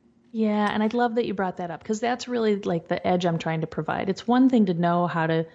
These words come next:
build a FileMaker database. It's another thing to know how to build this particular feature within a budget, <laughs> within a time constraint, and, um, be able to convey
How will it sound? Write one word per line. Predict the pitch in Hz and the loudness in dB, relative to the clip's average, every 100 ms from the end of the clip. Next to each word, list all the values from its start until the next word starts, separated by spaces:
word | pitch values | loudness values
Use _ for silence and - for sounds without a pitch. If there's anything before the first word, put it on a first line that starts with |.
| _ | _
build | - 180 165 | -2 -2 -2
a | |
FileMaker | - 285 285 196 170 | -2 0 0 -2 -2
database. | 165 160 175 - - - | -2 0 -2 -6 -18 -4
It's | 247 | 2
another | 233 247 | 2 0
thing | 330 277 | 2 4
to | 220 | 4
know | 185 185 185 - | 4 0 -2 -10
how | - 185 | -6 -2
to | 208 | 0
build | 190 180 175 - _ _ _ _ _ - | 0 -2 -2 -10 _ _ _ _ _ -8
this | 220 - | -6 -6
particular | 247 262 226 226 | -4 0 2 2
feature | 220 - 330 - 170 175 185 | 2 0 0 0 0 0 -2
within | 185 202 220 220 233 277 | 2 4 4 4 4 4
a | 294 | 0
budget, | 285 190 160 165 233 - _ - | -2 -2 -4 -6 -10 -16 _ -20
<laughs> | _ _ - | _ _ -4
within | 214 220 254 | -2 0 -4
a | |
time | 339 - 202 190 | -4 -2 0 0
constraint, | 196 165 - 151 151 185 - - - - _ _ | -2 -6 -6 -8 -6 -6 -10 -20 -20 -20 _ _
and, | 233 220 220 226 - - - - - | -2 0 0 -2 -6 -14 -20 -12 -2
um, | 202 196 190 | 0 2 0
be | 196 233 | 0 2
able | 233 226 | 2 4
to | 233 220 - - - | 2 -2 -10 -18 -16
convey | - 226 196 190 196 208 214 220 220 | 0 4 4 4 2 2 0 0 -2